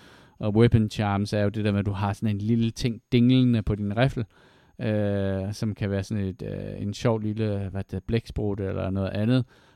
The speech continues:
som du så kan nyde, at du har, mens du har den. Og de har lang tid haft de her epic skins til deres våben, hvor de har været, altså, som er virkelig, virkelig fede editions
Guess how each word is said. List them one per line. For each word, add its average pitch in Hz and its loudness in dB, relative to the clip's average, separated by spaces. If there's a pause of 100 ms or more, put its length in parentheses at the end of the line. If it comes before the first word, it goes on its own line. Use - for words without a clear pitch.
(120)
som 113 0
du 107 -4
så 117 2
kan 104 2 (640)
nyde, 110 4
at 98 -6
du 92 -2
har, 82 -8 (200)
mens 98 -2
du 95 -4
har 87 -8
den. 90 -10
Og 92 -8
de 107 2
har 101 4
lang 123 8
tid 120 4
haft 107 0
de 104 -2
her 104 -2
epic 117 0
skins 104 -4
til 104 -8
deres 95 -6
våben, 95 -2
hvor 101 -2
de 98 0
har 95 0
været, 92 -2
altså, 95 -6
som 98 -2
er 98 2 (140)
virkelig, 101 -4
virkelig 87 -12
fede 95 -6 (600)
editions 95 -6